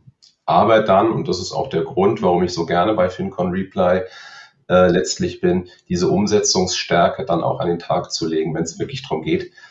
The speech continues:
vereinfacht gesagt, Knöpfe zu drücken in Systemen, die sich eine Bank vielleicht selbst nicht in der Lage sieht zu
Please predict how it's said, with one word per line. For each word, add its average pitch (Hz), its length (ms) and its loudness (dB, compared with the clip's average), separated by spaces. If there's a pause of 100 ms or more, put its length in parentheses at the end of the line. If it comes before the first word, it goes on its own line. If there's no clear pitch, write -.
(260)
vereinfacht 131 560 4
gesagt, - 300 0
Knöpfe - 400 -2
zu - 180 -2
drücken - 360 -4
in 87 120 0
Systemen, 90 880 0
die 87 100 -4
sich 87 280 -4
eine 85 340 -2
Bank 82 320 -2
vielleicht 82 320 -4
selbst 80 380 -4
nicht 82 320 -6 (100)
in 87 180 -2
der 85 160 0
Lage 80 360 0
sieht 78 240 -8
zu - 440 -4